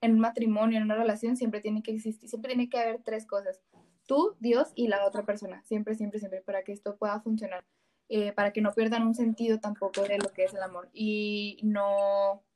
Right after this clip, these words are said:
no hacer caso a cosas ajenas ni nada por el estilo. Eh, hemos sido conscientes y hemos estado en,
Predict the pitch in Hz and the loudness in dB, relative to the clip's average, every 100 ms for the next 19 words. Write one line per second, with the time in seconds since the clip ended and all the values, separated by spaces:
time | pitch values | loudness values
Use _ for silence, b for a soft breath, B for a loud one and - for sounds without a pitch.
0 | _ _ 226 220 240 226 233 240 240 240 | _ _ 0 2 0 -4 -2 -2 -2 -2
1 | 247 226 208 214 233 269 _ _ _ - | -2 -2 -2 0 0 -2 _ _ _ 0
2 | 220 208 196 226 226 208 214 208 196 - | 2 2 2 0 0 0 -2 0 0 0
3 | 202 196 196 196 190 - _ _ _ _ | -4 -2 -2 0 -2 -6 _ _ _ _
4 | _ _ _ _ _ _ _ 233 226 254 | _ _ _ _ _ _ _ 0 2 2
5 | 269 262 269 247 226 208 233 254 247 208 | 4 2 4 2 2 0 0 0 0 -2
6 | 208 233 - 190 190 196 202 202 208 208 | -2 -8 -4 0 4 4 2 0 -2 -4
7 | 202 202 202 196 190 | -4 -6 -8 -10 -12